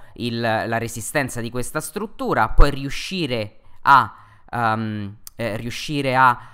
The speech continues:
eh, romperla, romperla, andare sopra. Questo ragazzi vi sto disegnando quello che può essere un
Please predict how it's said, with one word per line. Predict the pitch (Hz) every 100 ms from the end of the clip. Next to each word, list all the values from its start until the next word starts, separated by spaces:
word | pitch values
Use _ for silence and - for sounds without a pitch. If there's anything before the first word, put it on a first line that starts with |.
| - -
eh, | 113 110 110 82 85
romperla, | - 175 170 - 202 247 240 -
romperla, | 156 160 - - 220 -
andare | 143 147 156 135
sopra. | - 123 123 - 220 - - - _ _ _ - _
Questo | - - 156
ragazzi | 156 180 -
vi |
sto | 143 156
disegnando | 151 185 190 143 139
quello | 185 175
che | 156 147
può | - 190
essere | 202 202 - 220 214 - -
un | 202 196